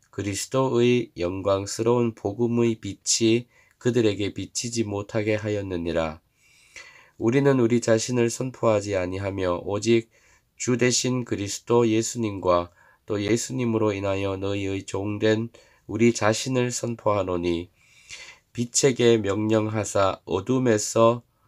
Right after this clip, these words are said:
어둠 속에서 빛을 비추게 하신 하나님께서 우리 마음에 빛을 비추사 예수 그리스도의 얼굴에 있는 하나님의 영광을 아는 빛을 주셨느니라.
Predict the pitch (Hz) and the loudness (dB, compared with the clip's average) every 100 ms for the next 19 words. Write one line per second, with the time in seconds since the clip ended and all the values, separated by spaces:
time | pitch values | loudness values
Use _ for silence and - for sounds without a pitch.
0 | _ _ - 87 107 143 151 - 123 110 | _ _ -2 2 4 4 2 2 2 4
1 | 104 - 107 107 107 - - 123 117 101 | 2 2 2 2 -4 -6 -2 0 0 -4
2 | - - 110 110 110 107 104 101 95 110 | -6 -6 0 2 2 -2 -6 -8 -6 -4
3 | 113 104 92 - 92 90 87 85 _ _ | -2 -2 -6 -8 -4 0 0 0 _ _
4 | _ 95 110 110 98 98 110 107 104 110 | _ -2 2 2 4 2 0 -2 -4 -10
5 | - 127 120 98 - 101 98 90 85 - | -4 -2 -2 -4 -8 -8 -2 0 0 -6
6 | _ _ _ _ - 101 117 131 123 113 | _ _ _ _ -2 0 0 -2 0 0
7 | - 107 107 110 113 _ _ _ _ - | -2 0 2 2 0 _ _ _ _ -2
8 | 98 98 101 120 123 104 95 92 98 92 | -2 -2 0 2 4 2 -2 -4 -4 -4
9 | 90 _ _ _ - 131 123 113 113 113 | -6 _ _ _ 0 2 4 4 4 2
10 | - 95 95 95 101 104 104 - - 98 | 0 -6 -4 -2 0 0 -2 -6 -4 -2
11 | 101 104 104 101 - - 117 123 _ _ | -2 -4 -8 -10 -4 2 2 0 _ _
12 | _ - 107 - 110 95 85 82 82 82 | _ -6 -2 0 0 -2 -2 -2 -4 -8